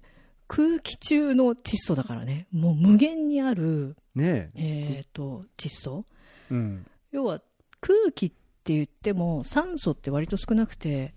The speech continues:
Speaker 2: うん。
Speaker 1: ほとんど窒素なんだよね。
Speaker 2: そうなんだよね。
Speaker 1: だから
Speaker 2: 六割ぐらい。
Speaker 1: 窒素自体は、うん。
Speaker 2: もっとか。
Speaker 1: む-
Speaker 2: 八割ぐらいなんだっけ。
Speaker 1: えっとね。
Speaker 2: うん。
Speaker 1: 窒素がですね、七十八パーセント。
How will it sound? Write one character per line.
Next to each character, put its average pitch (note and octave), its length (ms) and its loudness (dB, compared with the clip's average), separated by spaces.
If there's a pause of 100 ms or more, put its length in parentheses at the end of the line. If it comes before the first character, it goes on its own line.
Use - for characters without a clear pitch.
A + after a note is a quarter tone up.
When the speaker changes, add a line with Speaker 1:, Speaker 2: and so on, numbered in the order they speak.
(200)
Speaker 2:
う B2+ 60 -2
ん。 A#2 80 0
Speaker 1:
ほ G#2+ 100 0
と G4 200 -2
ん G4 60 0
ど G#3 80 6
窒 - 180 -2
素 - 200 4
な D#3+ 120 4
ん B2 80 -2
だ A#2+ 80 -10
よ B2 80 -10
ね。 D#3+ 240 -4 (280)
Speaker 2:
そ C#3 200 -4
う - 20 -4
な F#2+ 80 -6
ん F#2 80 -16
だ F#2+ 80 -20
よ F2 60 -18
ね。 G2 100 -16
Speaker 1:
だ C#3+ 60 -18
か A3+ 80 -4
ら - 20 -
Speaker 2:
六 E3+ 200 -6
割 G3 140 0
ぐ F#3+ 60 -4
ら F#4+ 40 -2
い。 - 20 -2
Speaker 1:
窒 - 0 -
素 D4 100 2
自 A#3 160 -2
体 G#3+ 280 -2
は、 F#3 200 2
う D#3+ 80 0
ん。 E3 100 4
Speaker 2:
も C#3 100 2
っ - 40 -8
と - 60 -18
か。 - 180 -20
Speaker 1:
む- G3+ 160 6
Speaker 2:
八 F#3 120 -6
割 G3 200 -6
ぐ F#3 80 -8
ら - 60 -8
い - 40 -14
な F#2 60 -20
ん - 40 -20
だ - 180 -20
っ - 80 -20
け。 - 80 -20 (760)
Speaker 1:
え D3 60 -14
っ - 40 -20 (100)
と - 100 -20
ね。 C3+ 240 -20 (500)
Speaker 2:
う A#2 60 -6
ん。 G2 240 -10 (140)
Speaker 1:
窒 C4+ 160 -8
素 - 180 -8
が B2+ 120 -8
で - 100 -16
す - 100 -20
ね、 B2 100 -14
七 G#3 240 8
十 F3 160 0
八 - 220 -12
パ F3+ 120 0
ー F3+ 60 0
セ F3 120 -4
ン C#3 60 -8
ト。 - 160 -20